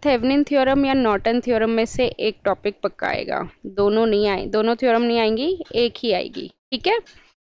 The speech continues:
तो सबसे पहले हम पढ़ते हैं किसके बारे में, थेवेनिन थ्योरम के बारे में। इसमें भी मैं again डीसी circuit के लिए पहले बता रही हूँ। स्टेप number one, find out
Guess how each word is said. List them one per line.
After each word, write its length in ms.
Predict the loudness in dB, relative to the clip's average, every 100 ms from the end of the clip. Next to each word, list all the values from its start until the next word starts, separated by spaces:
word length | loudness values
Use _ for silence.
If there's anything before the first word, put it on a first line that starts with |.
| _ _ _ _ _ _ 0
तो 100 | 2
सबसे 360 | 2 -2 0 2
पहले 280 | 2 2
हम 200 | 0 0 0
पढ़ते 300 | -2 0 0
हैं 140 | 0
किसके 300 | -2 -4 -2
बारे 220 | 0 0
में, 120 | 0 -2
थेवेनिन 420 | -2 0 0 0
थ्योरम 300 | 0 0 0
के 100 | 0
बारे 220 | 0 0
में। 320 | 2 0 -2 -4
इसमें 340 | -6 -2 -2 0
भी 80 | 0
मैं 220 | 2 0
again 260 | 0 2 2
डीसी 360 | -2 -6 -4 -2
circuit 460 | -2 -2 -2 -4
के 120 | -4 -2
लिए 140 | -2
पहले 280 | -2 -2 0
बता 280 | -2 0 0
रही 100 | 2
हूँ। 240 | 0 0
स्टेप 1120 | -4 -10 -20 -20 _ _ _ _ _ -4 -2 0
number 340 | 2 4 2 2
one, 400 | 0 0 2 0 -2 -10 -20 -8 -2
find 460 | 0 2 4 2 0 -16 _ _ -2
out 520 | 2 4 4 2